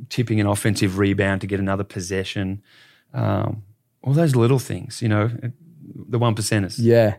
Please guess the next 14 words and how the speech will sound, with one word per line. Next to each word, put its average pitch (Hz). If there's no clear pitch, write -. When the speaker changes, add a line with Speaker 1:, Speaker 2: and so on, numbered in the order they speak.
Speaker 1:
You 127
know, 110
Speaker 2:
Yeah. 113
Speaker 1:
it's, -
it's -
Speaker 2:
The 113
things 143
you 131
value 123
internally 110
Speaker 1:
Oh, -
my 113
Speaker 2:
versus 113
Speaker 1:
goodness. 101